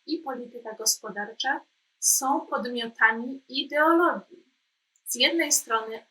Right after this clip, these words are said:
oznacza to, że ekonomiście i politycy muszą otwarcie przyznać, że ich zalecenia i decyzje nie są jedynymi możliwymi rozwiązaniami,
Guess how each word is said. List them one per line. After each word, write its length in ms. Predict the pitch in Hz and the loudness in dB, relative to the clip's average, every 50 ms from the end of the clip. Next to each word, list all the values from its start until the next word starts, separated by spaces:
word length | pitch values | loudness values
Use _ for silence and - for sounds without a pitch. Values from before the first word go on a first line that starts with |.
| _ _ _ | _ _ _
oznacza 480 | 240 233 220 240 233 233 226 - 240 - | -8 -8 -2 2 2 2 2 0 -6 -6
to, 240 | - - 226 220 | -6 -6 -8 -8
że 260 | 220 208 233 220 220 - | -8 -8 -10 -10 -12 -12
ekonomiście 800 | 226 226 - 247 240 233 240 240 262 277 269 - - - 269 - - _ _ | -14 -10 -6 -6 -4 -4 -4 -6 0 2 2 2 2 -2 -6 -6 -10 _ _
i 160 | 269 302 339 | -2 -2 -2
politycy 840 | 339 - 277 262 247 226 226 _ _ 190 _ - - 226 - - _ _ _ _ _ _ _ _ _ | -2 -2 -4 -4 -4 -6 -12 _ _ -12 _ -8 -6 -6 -8 -10 _ _ _ _ _ _ _ _ _
muszą 440 | 247 247 311 381 370 - 359 311 - | -6 0 2 4 4 4 4 4 2
otwarcie 580 | 254 254 - - - 277 302 302 - - 269 | 0 -2 -2 4 6 6 6 6 2 -2 -2
przyznać, 680 | 269 - - - 233 208 202 220 214 226 240 233 - - _ | 0 0 0 0 0 0 -4 -8 -6 -8 -6 -8 -10 -14 _
że 200 | 233 214 - 226 226 - - _ | -6 -6 -2 -2 -2 -4 -4 _
ich 340 | - 294 311 - _ - - | -8 -8 -8 -8 _ -12 0
zalecenia 640 | - 254 233 240 233 226 226 - 247 247 240 226 220 | 2 2 2 4 2 0 -2 -2 -2 -2 -6 -6 -8
i 80 | - 202 | -10 -8
decyzje 680 | - 226 214 - - 214 208 180 - 220 226 269 311 - _ _ _ _ _ _ _ _ | -10 -8 -6 -6 -6 -8 -8 -12 -10 -8 -8 -8 -10 -12 _ _ _ _ _ _ _ _
nie 300 | - 247 254 262 285 370 | -8 -6 4 6 8 8
są 280 | 381 - - 302 269 254 | 8 6 4 2 0 -2
jedynymi 720 | 240 247 233 202 240 240 240 240 247 277 320 330 320 302 269 | -2 -2 -2 0 -2 -4 -4 -2 -2 0 2 2 0 0 0
możliwymi 680 | 247 247 233 233 226 233 226 202 262 269 269 262 247 | 0 0 0 -2 -4 -8 -8 -4 -4 -2 -2 -2 -2
rozwiązaniami, 1040 | 233 226 220 - - 226 220 220 214 - 214 214 208 196 185 185 202 202 - - | -2 -4 -4 -6 -8 -10 -10 -10 -8 -8 -6 -6 -6 -8 -10 -14 -16 -18 -20 -20